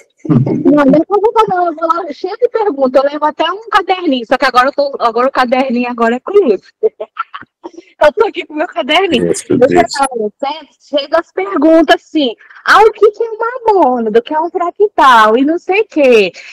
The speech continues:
Speaker 1: Eu deixava as outras perguntas da minha vida particular pra depois, se desse tempo. Aí agora eu pergunto pro Lúcio. Daí, eu fui, né, que ele, levei lá uma lembrancinha pro seu tranca-rua, ele virou, ele até pegou.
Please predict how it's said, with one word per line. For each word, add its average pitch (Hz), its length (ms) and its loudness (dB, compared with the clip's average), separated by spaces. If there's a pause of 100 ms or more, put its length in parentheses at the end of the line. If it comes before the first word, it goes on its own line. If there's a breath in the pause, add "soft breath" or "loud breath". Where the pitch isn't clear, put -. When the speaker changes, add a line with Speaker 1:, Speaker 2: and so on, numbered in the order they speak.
(180 loud breath)
Speaker 1:
Eu 233 100 0
deixava 320 480 2
as 285 100 0
outras 311 380 0
perguntas 233 380 -2
da 226 80 -4
minha 226 140 0
vida 220 180 -4
particular 226 500 0
pra 277 140 0
depois, 269 440 0
se 339 60 -6
desse 302 380 -4
tempo. 190 340 -2 (840 loud breath)
Aí 220 160 -2 (100)
agora 247 240 4
eu 277 60 -2
pergunto 320 360 -2
pro 392 160 2
Lúcio. 180 240 -2 (320)
Daí, 330 800 2 (160)
eu 254 200 -4
fui, 349 140 -20
né, 320 240 -20
que 330 80 -8
ele, 294 140 -10 (160)
levei 277 320 2
lá 277 140 2
uma 277 100 4
lembrancinha 254 480 -4
pro - 80 -18
seu 247 100 -2
tranca-rua, 262 580 2
ele 311 160 -8
virou, 311 440 0
ele 233 120 0
até 220 360 0
pegou. 285 640 0